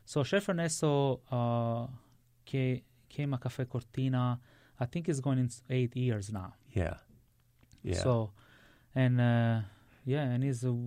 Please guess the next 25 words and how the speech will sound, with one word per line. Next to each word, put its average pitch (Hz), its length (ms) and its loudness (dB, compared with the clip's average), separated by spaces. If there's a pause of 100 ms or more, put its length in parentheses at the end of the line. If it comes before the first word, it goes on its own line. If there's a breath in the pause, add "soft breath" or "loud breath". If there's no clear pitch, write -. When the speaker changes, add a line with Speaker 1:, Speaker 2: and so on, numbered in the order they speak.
(340)
Speaker 1:
one 131 260 2
of 139 60 2
the 135 80 4
Speaker 2:
It, - 40 -2
it - 40 -2
Speaker 1:
greatest, 143 280 0
greatest 156 260 2
chef 139 240 -4
that 123 180 0
I 123 60 2
ever 120 140 0
worked. 110 380 -2
I 123 40 2
never 139 200 2
tell 123 240 -2
him 131 140 0
that 123 80 0
all 113 160 0
the 110 100 -4
time, 123 320 -6
obviously. 135 560 -4
Speaker 2:
Yeah. 113 140 6 (240)
<laughs> - 40 2
Speaker 1:
But, 156 240 12
uh, 139 280 12